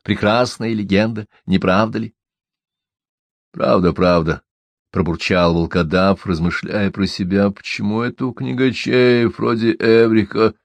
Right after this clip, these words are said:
что не легенда, то обязательно прекрасная.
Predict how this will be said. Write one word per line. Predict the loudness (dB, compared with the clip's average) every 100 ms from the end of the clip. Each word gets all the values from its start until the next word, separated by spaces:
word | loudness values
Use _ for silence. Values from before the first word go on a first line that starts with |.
| _ _ _ _ _
что | -16 -2 2 4
не | 4
легенда, | 4 4 4 4 4 4 2
то | 0
обязательно | 0 0 0 -2
прекрасная. | -2 0 2 4 2 -4 -8 -8